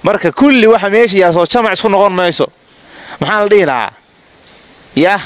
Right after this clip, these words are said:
axabbiina lama dhihin. Lama dhihin, miyaa la yidhi?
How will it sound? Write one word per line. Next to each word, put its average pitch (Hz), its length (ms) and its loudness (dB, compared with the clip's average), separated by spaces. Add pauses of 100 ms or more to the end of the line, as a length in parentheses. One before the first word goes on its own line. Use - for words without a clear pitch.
(360)
axabbiina 143 1200 0
lama 143 200 0
dhihin. 110 320 -4 (2250)
Lama 190 200 0
dhihin, 120 260 0
miyaa 190 180 0
la 135 80 -4
yidhi? 104 300 -2